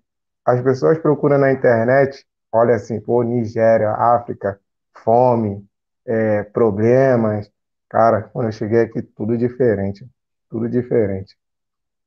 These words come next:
Speaker 2: que que dá pra falar? Você tá quanto tempo aí?
Speaker 1: Eu tô, é o terceiro ano que eu venho, né? Aqui agora que eu cheguei, eu cheguei em novembro. Aí fomos pra outra cidade de Aquaibo. Aí o time se mudou pra cá, pra Lagos.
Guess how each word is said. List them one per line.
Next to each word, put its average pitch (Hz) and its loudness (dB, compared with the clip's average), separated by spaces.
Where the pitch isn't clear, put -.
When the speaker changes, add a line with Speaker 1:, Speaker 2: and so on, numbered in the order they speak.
Speaker 2:
que 147 -10
que 139 -8
dá 170 4
pra 180 0
falar? 170 0
Você 196 -8
tá 196 0
quanto 208 -8
tempo 160 -2
aí? 120 -2
Speaker 1:
Eu 143 4
tô, - -4
é 120 2
o 127 2
terceiro 143 2
ano 170 2
que 185 -4
eu 175 2
venho, 123 2
né? 117 -6
Aqui 123 2
agora 139 4
que 151 -2
eu 143 2
cheguei, 139 -2
eu 151 0
cheguei 135 0
em 139 -2
novembro. 127 0
Aí 113 -4
fomos 117 -6
pra 123 2
outra 120 2
cidade 117 0
de 123 2
Aquaibo. 123 2
Aí 110 2
o 110 -2
time 110 -6
se 113 -6
mudou 113 -2
pra 120 2
cá, 113 0
pra 113 2
Lagos. 120 2